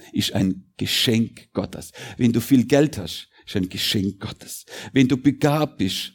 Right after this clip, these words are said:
mit wunderbaren Gaben, ist ein Geschenk Gottes. Wenn du Dinge hast in deinem Leben, ist ein Geschenk Gottes. Investiere das nicht in das Vergängliche. Es wird verbrannt.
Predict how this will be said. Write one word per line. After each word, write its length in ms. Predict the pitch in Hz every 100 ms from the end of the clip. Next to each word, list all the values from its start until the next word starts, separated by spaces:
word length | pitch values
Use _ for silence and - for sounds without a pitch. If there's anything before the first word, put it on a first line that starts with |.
| -
mit 260 | 113 -
wunderbaren 420 | 127 147 127 120 113
Gaben, 280 | 123 101
ist 160 | 95 -
ein 120 | 87
Geschenk 480 | - - - 104 101
Gottes. 400 | 98 92 90 - - 139 117
Wenn 180 | 151 151
du 340 | 170 160 147 - - _ _ _ _ _ _ _
Dinge 320 | 196 196 202 135
hast 260 | 123 113
in 80 | 110
deinem 240 | 117 117
Leben, 220 | 117 110 101
ist 100 | -
ein 160 | 104
Geschenk 460 | - - - 127 123
Gottes. 300 | 107 95 -
Investiere 640 | 110 101 113 - 156 170
das 280 | 135 104 -
nicht 280 | 120 139 - - -
in 140 | - 117
das 180 | 107 -
Vergängliche. 760 | 107 101 120 110 101 - - - _ _ - -
Es 240 | 131 -
wird 160 | 143 -
verbrannt. 800 | 131 110 - - - - -